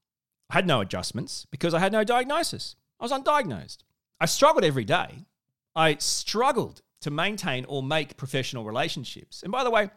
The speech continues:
people may think if they worked with me, "Oh, you know, oh, he was just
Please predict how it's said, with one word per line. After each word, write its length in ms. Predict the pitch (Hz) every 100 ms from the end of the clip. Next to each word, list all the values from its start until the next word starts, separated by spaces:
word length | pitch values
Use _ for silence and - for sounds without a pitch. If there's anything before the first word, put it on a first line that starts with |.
| _ _ _ _ -
people 220 | 311 330
may 160 | 220
think 280 | - 190 160 -
if 140 | 135
they 120 | 117
worked 240 | 104 160 -
with 80 |
me, 120 | 110 117
"Oh, 160 | 107
you 100 | 95
know, 100 | 90 85 131
oh, 160 | 131
he 160 | 135 165
was 120 | 131
just 280 | 95 -